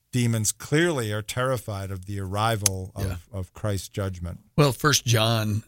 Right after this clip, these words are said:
Speaker 2: uh, chapter three, verse eight says that the reason the Son of God appeared was to destroy the works of the devil.
Speaker 1: Mm.
Speaker 2: You know, and I think it's,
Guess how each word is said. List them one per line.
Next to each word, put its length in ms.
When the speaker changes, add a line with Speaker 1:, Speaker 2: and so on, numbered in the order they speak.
Speaker 2:
uh, 340
chapter 420
three, 420
verse 360
eight 240
says 360
that 180
the 100
reason 560
the 60
Son 320
of 100
God 220
appeared 680
was 480
to 120
destroy 540
the 120
works 540
of 200
the 80
devil. 480
Speaker 1:
Mm. 360
Speaker 2:
You 60
know, 260
and 240
I 120
think 180
it's, 320